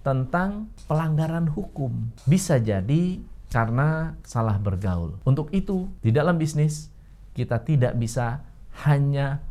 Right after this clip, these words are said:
berpikir short term. Dalam berbisnis, kita tidak bisa hanya mengejar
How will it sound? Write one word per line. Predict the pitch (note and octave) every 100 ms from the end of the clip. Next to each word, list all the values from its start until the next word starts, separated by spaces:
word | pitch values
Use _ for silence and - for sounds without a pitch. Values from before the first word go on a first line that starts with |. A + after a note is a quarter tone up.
| -
berpikir | A2+ A2 A2+ A2 B2 A#2 A#2 - -
short | - A#2 G#2 -
term. | F2+ D#2 D2 - - -
Dalam | E3 G3
berbisnis, | F#3 E3+ D#3+ E3+ E3+ - - -
kita | E3 D#3+ F3+
tidak | E3+ D3+ B2+
bisa | B2 E3 E3+ E3+ -
hanya | D3+ C#3+ D#3 D#3
mengejar | D3 C3+ C3 B2 A#2 A#2 A#2